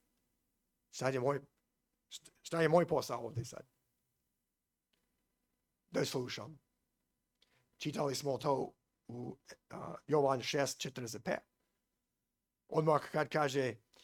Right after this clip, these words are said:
posle kad ovde kaže, „Niko ne može doći ocu ako ga ne privuče otac.” Ali u pe-, četrdeset pet kaže u prorocima,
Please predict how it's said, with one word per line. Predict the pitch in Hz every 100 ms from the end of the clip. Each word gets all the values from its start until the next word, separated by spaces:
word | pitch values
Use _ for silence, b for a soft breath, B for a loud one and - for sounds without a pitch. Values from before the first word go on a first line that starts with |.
| b
posle | - 151 147 135
kad | 151 143
ovde | 139 135 139
kaže, | 147 139 139 123 b b b
„Niko | 143 151
ne | 156
može | 156 151 147
doći | 143 147 - -
ocu | 147 - 135 120 b b b
ako | - 139 143
ga | 147
ne | 147 147
privuče | 160 143 180 - 160
otac.” | 220 214 135 - - - _ _ _ _ _ _ _ _ _ _ -
Ali | 135 143 139
u |
pe-, | 139 - 170
četrdeset | 156 147 143 -
pet | - -
kaže | 151 139 135
u |
prorocima, | 151 165 190 160 147 135